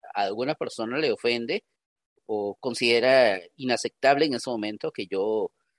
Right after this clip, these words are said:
reputee, que mande a comer mierda y demás", y no hay problema, no lo hago. Pero yo lo vi como algo transparente, algo sin filtro, porque no lo considero que, que era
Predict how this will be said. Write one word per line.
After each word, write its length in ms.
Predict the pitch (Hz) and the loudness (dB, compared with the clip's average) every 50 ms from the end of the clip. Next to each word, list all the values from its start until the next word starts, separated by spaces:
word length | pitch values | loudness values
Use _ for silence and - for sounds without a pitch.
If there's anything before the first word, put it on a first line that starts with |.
| _ _ _ _ | _ _ _ _
reputee, 640 | - 123 120 - 131 123 - - 131 127 135 139 - | -6 -6 -4 -4 -6 -2 0 2 4 4 4 2 0
que 120 | - 113 | -2 -4
mande 220 | 101 101 107 123 | -4 -4 -4 -6
a 20 | 123 | -6
comer 240 | - 120 117 120 123 | -6 -6 -4 -4 -2
mierda 360 | 127 127 127 127 135 151 160 | 0 0 2 0 2 2 2
y 40 | 160 | 0
demás", 320 | 156 139 131 160 - - | 0 0 -4 -6 -6 -10
y 180 | 233 160 - _ _ _ _ _ _ _ | -14 -16 -16 _ _ _ _ _ _ _
no 120 | 104 104 104 | -6 -4 -4
hay 80 | 107 | -4
problema, 340 | - 139 147 190 247 165 95 90 | 0 2 2 2 2 0 -2 -4
no 140 | 101 101 | -4 0
lo 160 | 104 123 151 - | 4 4 6 6
hago. 240 | 180 - - - _ _ _ _ _ _ _ _ _ _ _ _ _ _ _ | 4 2 -2 -10 _ _ _ _ _ _ _ _ _ _ _ _ _ _ _
Pero 200 | - 139 123 127 123 | 2 2 4 4 2
yo 220 | 113 131 131 139 | 4 4 4 8
lo 140 | 151 175 170 | 8 8 8
vi 160 | 170 175 185 | 8 4 2
como 320 | - - 208 196 160 139 127 | 2 2 2 2 4 4 4
algo 520 | 131 135 131 185 202 185 180 139 104 - _ _ _ _ _ _ _ _ | 4 4 2 2 2 2 2 0 0 -2 _ _ _ _ _ _ _ _
transparente, 800 | - 127 117 - - 107 101 120 131 139 139 143 - 202 196 147 | -8 -8 -8 -6 -4 -2 0 2 2 0 0 0 0 2 4 4
algo 300 | 110 123 127 175 180 - - - | 4 4 4 2 2 2 0 -8
sin 280 | - - 190 165 143 139 | -8 -4 -2 -2 -2 2
filtro, 300 | - 170 170 - 220 214 | 0 0 2 2 0 0
porque 200 | - - - - | 0 -2 -6 -4
no 180 | 107 113 135 165 | -2 0 2 4
lo 140 | 185 165 - | 4 4 4
considero 480 | - 143 127 - 113 107 120 131 160 - | 2 -2 -2 0 0 2 2 2 0 0
que, 240 | - 139 90 - - | -2 -2 -4 -4 -4
que 200 | - 110 101 104 | -2 -2 0 2
era 280 | 110 127 139 123 - | 4 6 6 6 4